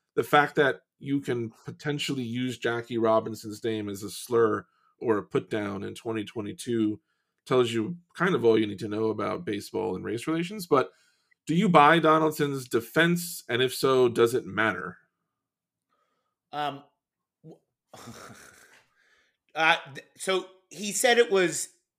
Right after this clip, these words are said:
Speaker 2: it, it was, quote, "an inside joke." Do I buy that? Of course I don't. I mean, that's absurd.
Speaker 1: <laughs>
Speaker 2: Of,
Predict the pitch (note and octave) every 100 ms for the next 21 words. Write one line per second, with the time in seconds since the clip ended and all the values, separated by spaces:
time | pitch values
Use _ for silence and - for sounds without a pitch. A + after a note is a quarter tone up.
0 | _ B2 D3+ F3 F3 F3 E3 - F3+ F3
1 | D#3 D#3 E3+ F#3 D#3+ D3+ C#3 A#2 A2 -
2 | - _ - D3 C#3+ C3+ C#3 A#2+ G#2 F#2+
3 | C3 - E3 D#3 C3+ A2 G#2 C3 C#3+ D#3
4 | D3 - C#3 - - C3+ F#2+ - _ _
5 | - - - - -